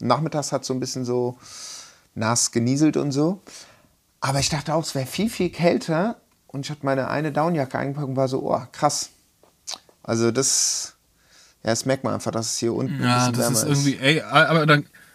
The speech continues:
Speaker 2: können, können, können wir direkt das Thema aufmachen. Das, das beschäftigt mich nämlich tatsächlich viel und vor allem auch jetzt, wo wir oft drüber reden, wie es, wie geil es an anderen Orten ist. Und ich hab Freunde, die sind jetzt gerade für längere Zeit auf Mallorca
Speaker 1: Mhm.
Speaker 2: und so.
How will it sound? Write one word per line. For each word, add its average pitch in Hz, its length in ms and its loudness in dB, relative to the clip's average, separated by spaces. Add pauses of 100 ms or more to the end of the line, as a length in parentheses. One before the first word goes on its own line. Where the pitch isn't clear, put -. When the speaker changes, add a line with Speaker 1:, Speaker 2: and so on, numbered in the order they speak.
(400)
Speaker 2:
können, 160 220 8
können, 170 300 8
können 175 160 10
wir 175 80 10
direkt 160 280 4
das 170 120 2
Thema 185 240 6
aufmachen. 127 400 2
Das, 127 140 0
das 143 160 -2
beschäftigt 180 580 2
mich 151 120 4
nämlich 143 260 2
tatsächlich 131 440 0
viel 175 320 6
und 139 160 2
vor 135 260 -2
allem 143 140 2
auch 143 140 2
jetzt, 143 240 0
wo 131 120 2
wir 147 340 2
oft 143 260 -4
drüber 139 240 2
reden, 151 280 4
wie 147 80 2
es, 139 260 0
wie 131 100 -4
geil 139 240 4
es 151 80 0
an 135 100 0
anderen 135 280 0
Orten 147 340 4
ist. 147 280 2
Und 131 140 -2
ich 131 100 -4
hab 143 80 0
Freunde, 143 380 4
die 131 60 0
sind 131 180 -2
jetzt 135 180 2
gerade 131 400 2
für 135 300 0
längere 135 400 2
Zeit 135 300 2
auf - 160 -6
Mallorca 135 500 2
Speaker 1:
Mhm. 135 60 2
Speaker 2:
und 147 100 0
so. 147 240 2